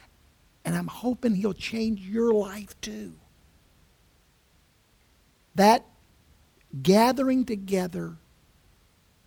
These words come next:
it gives our hope,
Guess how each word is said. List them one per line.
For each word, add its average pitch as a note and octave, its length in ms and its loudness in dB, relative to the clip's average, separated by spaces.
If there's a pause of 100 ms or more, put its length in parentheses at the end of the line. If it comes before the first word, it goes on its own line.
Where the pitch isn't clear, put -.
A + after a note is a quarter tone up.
(920)
it F3 300 -12
gives G#3 480 2 (120)
our E3 240 -6
hope, A3+ 640 -10